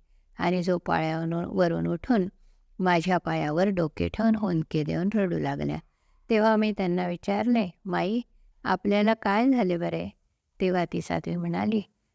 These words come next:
"अहो, तुमच्या सद्गुरूंचे दर्शन मला आज स्वप्नात झाले आणि म्हणाले, 'माझ्या भक्ताच्या योगसाधनेची तू काळजी करू नको. तू सुद्धा त्याच्यासारखेच अखंड नामस्मरण करत जा.'" असे सांगून ती साध्वी म्हणाली,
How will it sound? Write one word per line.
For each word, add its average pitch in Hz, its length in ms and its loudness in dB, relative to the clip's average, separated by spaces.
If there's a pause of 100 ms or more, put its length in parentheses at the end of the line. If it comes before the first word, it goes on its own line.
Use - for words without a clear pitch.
(140)
"अहो, 208 240 2
तुमच्या 190 440 0
सद्गुरूंचे 170 720 -4
दर्शन 190 560 -2
मला 165 240 0
आज 156 140 -4
स्वप्नात 160 600 -6
झाले 196 320 0 (540)
आणि 170 240 -2
म्हणाले, 185 520 2 (420)
'माझ्या 180 400 4
भक्ताच्या 185 640 -2
योगसाधनेची 160 1080 -2 (120)
तू 214 80 0
काळजी 156 420 -2
करू 156 300 -6
नको. 196 420 -2 (480)
तू 254 120 0
सुद्धा 185 460 0
त्याच्यासारखेच 175 920 -4
अखंड 180 420 -2
नामस्मरण 160 720 -4
करत 202 320 -2 (120)
जा.'" 160 100 -6 (600)
असे 226 280 2
सांगून 190 420 0
ती 180 160 -2
साध्वी 170 400 -4
म्हणाली, 185 500 2